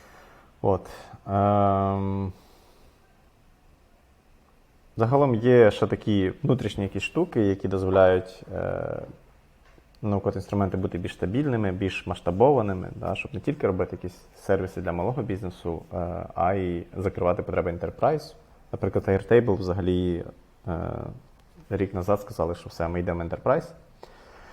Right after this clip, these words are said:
Тобто це їхній основний фокус, і тому без-, безпосередньо,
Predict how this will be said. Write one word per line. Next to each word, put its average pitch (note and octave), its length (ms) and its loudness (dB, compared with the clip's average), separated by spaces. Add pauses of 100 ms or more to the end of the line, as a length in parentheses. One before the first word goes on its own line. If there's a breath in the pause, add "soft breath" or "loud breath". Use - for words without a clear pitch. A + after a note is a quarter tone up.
(540 loud breath)
Тобто - 280 -6
це G#2 160 4
їхній G2+ 260 2
основний G2 440 0
фокус, - 560 2 (120)
і F2+ 500 -2 (120)
тому G#2+ 180 2
без-, G#2+ 200 2 (160)
безпосередньо, G#2 920 2